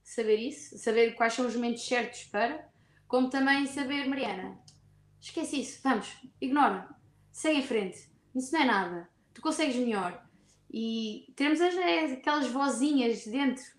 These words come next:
ajudam-nos, e são eles que estão lá sempre.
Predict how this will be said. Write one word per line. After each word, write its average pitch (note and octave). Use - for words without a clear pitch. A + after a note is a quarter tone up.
ajudam-nos, G#3+
e G#3
são A#3+
eles B3
que -
estão C4
lá C4+
sempre. C4